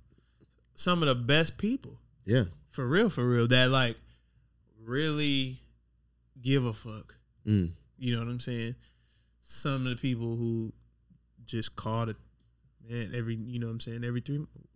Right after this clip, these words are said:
Speaker 1: "What's going on? How you doing? You
Speaker 2: Yeah, just
Speaker 1: all right?"
Speaker 2: to see how you
Speaker 1: Yeah,
Speaker 2: doing.
Speaker 1: bro, that type of shit. You know what I mean? So, yeah, without question, bro. It, uh, it gave me a, a, a two, like, a double-edged sword, you know what I mean, ne-,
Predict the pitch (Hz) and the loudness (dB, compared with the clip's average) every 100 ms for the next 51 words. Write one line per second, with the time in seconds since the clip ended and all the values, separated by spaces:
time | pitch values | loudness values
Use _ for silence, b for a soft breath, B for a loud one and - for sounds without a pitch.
0 | _ 123 - 131 127 117 127 123 117 123 | _ -20 -10 -8 -6 -4 -4 -4 -6 -10
1 | 131 113 104 110 107 117 - 110 101 98 | -8 2 4 6 6 4 4 6 6 4
2 | 98 113 156 170 175 139 151 107 87 - | 4 4 4 2 0 -2 -4 -8 -10 -16
3 | _ _ _ _ 127 135 127 123 123 120 | _ _ _ _ -2 0 2 2 0 0
4 | 135 110 117 - _ _ _ _ _ _ | -2 -4 -6 -16 _ _ _ _ _ _
5 | - - 127 120 123 113 135 117 104 101 | -12 -2 2 4 2 2 0 -2 -6 -4
6 | 117 113 135 - 147 131 156 143 135 123 | -2 0 -2 0 0 4 4 4 2 2
7 | 120 113 120 - 117 - - 143 135 120 | -2 -6 -8 -8 -8 -6 -2 0 0 -4
8 | - _ _ _ _ - 120 113 113 135 | -8 _ _ _ _ -6 -2 -2 0 0
9 | 127 127 120 - 135 127 113 120 120 120 | 2 2 0 0 0 0 0 0 0 2
10 | 120 120 117 117 127 | 4 4 2 0 -2